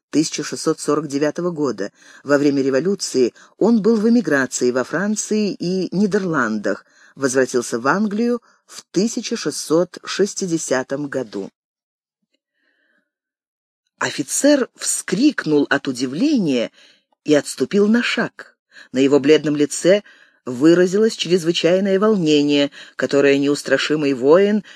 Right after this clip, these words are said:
тщетно старался скрыть. «О, Ваше Величество», сказал он, —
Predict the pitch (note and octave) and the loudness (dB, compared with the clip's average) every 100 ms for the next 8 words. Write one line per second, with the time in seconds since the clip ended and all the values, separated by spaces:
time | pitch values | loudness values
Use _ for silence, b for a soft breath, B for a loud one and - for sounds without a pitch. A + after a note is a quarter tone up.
0 | B - - - D3+ - G#3 G3 F#3+ D3 | B -8 -4 2 2 2 -6 -2 0 0
1 | D3 - F3+ - C3 A#2+ A2+ - - _ | 0 -4 -10 -10 -4 -4 -4 -12 -20 _
2 | _ _ _ _ _ _ - C3+ C3+ C3 | _ _ _ _ _ _ -2 0 2 -2
3 | A#2 - B2 A#2+ - B2+ D3 F#3+ - - | -6 -6 -4 -4 -4 -4 -2 -4 -6 -10
4 | - A#2 A2+ - B2+ A#2+ B2 B2 | -6 -4 -4 -4 -4 0 0 0